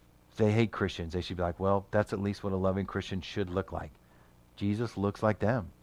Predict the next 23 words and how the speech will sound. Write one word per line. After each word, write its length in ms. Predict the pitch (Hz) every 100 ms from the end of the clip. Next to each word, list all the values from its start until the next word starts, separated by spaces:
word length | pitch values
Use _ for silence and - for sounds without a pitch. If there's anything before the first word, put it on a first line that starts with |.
| -
They 260 | 98 107
look 260 | 107 98 98
like 200 | 98 82
Jesus. 520 | - 85 80 - - - - 95
Man, 220 | 92 78
that 100 | 87
would 100 | 80
be, 80 | 82
it 580 | 78 - - - - -
would 80 |
be 100 | 113 -
awesome 360 | 104 101 98 95
if 140 | 87
our 100 | 92
neighbors 300 | 90 90 85
could 160 | - 82
say 180 | - 82
that 160 | 82
about 280 | 85 - -
us. 220 | - - - -
It 60 |
would 120 | 101
just 180 | 90 92